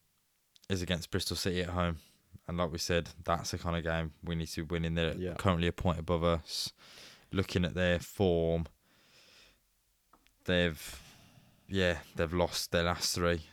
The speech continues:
Speaker 1: They lost two nil at home to Bournemouth. They lost two one at home to Forest. And then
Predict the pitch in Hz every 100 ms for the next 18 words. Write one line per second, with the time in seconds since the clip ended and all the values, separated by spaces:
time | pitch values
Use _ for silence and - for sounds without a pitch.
0 | - 87 82 _ - 90 87 - - -
1 | 95 90 87 87 82 _ _ _ 82 -
2 | 92 87 87 82 82 - 90 87 87 87
3 | 85 - - - - _ 90 87 82 -
4 | - 95 87 90 87 82 92 87 82 92
5 | - 87 87 85 - - - - - _
6 | - 85 85 80